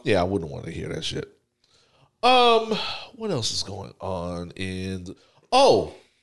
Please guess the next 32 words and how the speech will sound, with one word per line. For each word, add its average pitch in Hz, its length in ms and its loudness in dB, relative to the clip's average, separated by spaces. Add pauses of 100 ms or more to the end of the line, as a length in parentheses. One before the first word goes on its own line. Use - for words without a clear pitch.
(440)
there, 165 400 4
there 160 220 6
are 143 40 8
two 143 180 -2
things, 101 260 -4
one 135 160 0
of 120 100 0
which 120 200 0
we 107 100 -2
did 90 120 -6
not 107 200 0
go 101 180 2
over 95 220 -4
in 90 80 -8
the, 85 240 -8 (680)
in 95 120 -8
the 87 60 -6
rundown, 85 800 -4
but 85 200 -6
we 87 120 -6
should 87 480 0 (240)
talk 76 240 -2
about. 73 400 -6 (680)
One, 127 360 2 (1300)
so 156 600 2
I 165 140 2
know 220 360 6
Randall 123 360 4
has 123 220 6
had 87 400 2
it - 240 -6 (1080)
with, 95 560 0